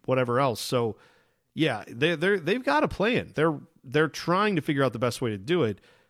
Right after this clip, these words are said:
Now what I've read is that a lot of the concern comes around,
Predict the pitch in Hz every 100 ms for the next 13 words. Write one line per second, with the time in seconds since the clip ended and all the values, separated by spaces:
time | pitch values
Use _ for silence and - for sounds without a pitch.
0 | _ - 117 160 233 226 131 135 131 110
1 | 117 110 107 127 117 120 113 120 135 135
2 | 123 123 - 127 120 123 120 113 107 104
3 | 98 95